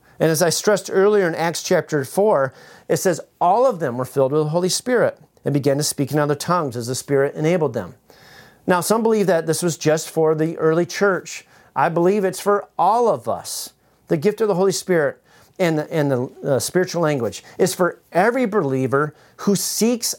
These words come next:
after God, who wants all that God has for them,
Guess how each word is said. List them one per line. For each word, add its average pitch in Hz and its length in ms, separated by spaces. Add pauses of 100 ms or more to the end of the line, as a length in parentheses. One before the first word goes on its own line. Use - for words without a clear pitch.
after 190 440
God, 143 480
who 180 140
wants 180 420 (120)
all 165 220
that 170 140
God 147 200
has 147 540
for 147 180
them, 135 320